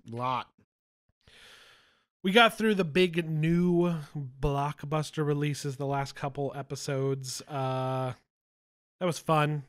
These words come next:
Speaker 2: Well, Cobra Kai. We did
Speaker 1: Yeah.
Speaker 2: a, we did a T V episode. We throw those
Speaker 1: We
Speaker 2: in
Speaker 1: did
Speaker 2: from
Speaker 1: too.
Speaker 2: time
Speaker 1: We
Speaker 2: to
Speaker 1: did, we did
Speaker 2: time.
Speaker 1: Mandalorian and
Speaker 2: We did
Speaker 1: Cobra Kai.
Speaker 2: Mandalorian. We did, uh, w-, which is as big as it gets, to be honest.
Speaker 1: Uh,
Speaker 2: Uh,
Speaker 1: yeah, dude. That's probably the biggest thing in Star Wars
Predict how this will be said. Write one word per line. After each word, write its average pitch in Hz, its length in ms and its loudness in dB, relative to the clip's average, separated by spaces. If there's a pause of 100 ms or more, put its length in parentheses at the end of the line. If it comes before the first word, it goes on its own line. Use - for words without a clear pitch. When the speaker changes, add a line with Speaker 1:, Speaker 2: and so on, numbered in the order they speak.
(140)
Speaker 2:
Well, 175 340 4 (140)
Cobra 160 320 4
Kai. 123 400 -4 (100)
We 135 100 -8
did 143 180 0
Speaker 1:
Yeah. 139 40 -2
Speaker 2:
a, - 40 -12 (240)
we - 40 -8
did 196 160 6
a - 20 -6
T 175 240 -2
V 151 200 0
episode. 135 460 -4
We 156 80 0
throw 165 280 0
those 135 120 -2
Speaker 1:
We 262 80 0
Speaker 2:
in 311 80 4
Speaker 1:
did 285 100 -2
Speaker 2:
from - 80 -6
Speaker 1:
too. 226 100 -2
Speaker 2:
time 151 120 -2
Speaker 1:
We 147 60 0
Speaker 2:
to 165 60 0
Speaker 1:
did, 180 100 -2
we 170 120 0
did 170 140 -2
Speaker 2:
time. 160 180 -4
Speaker 1:
Mandalorian 143 500 -4
and 117 80 -6
Speaker 2:
We 156 100 4
did 185 140 4
Speaker 1:
Cobra 185 180 4
Kai. - 60 -
Speaker 2:
Mandalorian. 160 480 4
We 147 100 0
did, 139 280 0
uh, 131 340 0
w-, 135 320 -8
which 147 360 0 (380)
is 127 240 -10 (160)
as 143 180 -4
big 160 260 -2
as 143 120 -4
it 117 140 -10
gets, 143 300 -6
to - 100 -16
be 110 140 -12
honest. 107 440 -12
Speaker 1:
Uh, 139 180 -2
Speaker 2:
Uh, 139 140 -4
Speaker 1:
yeah, 147 400 0
dude. 123 260 -4
That's 127 200 -4
probably 156 380 0
the 139 180 0
biggest 143 560 -2
thing 143 160 -4
in 135 160 -4
Star 135 340 -4
Wars 135 600 -2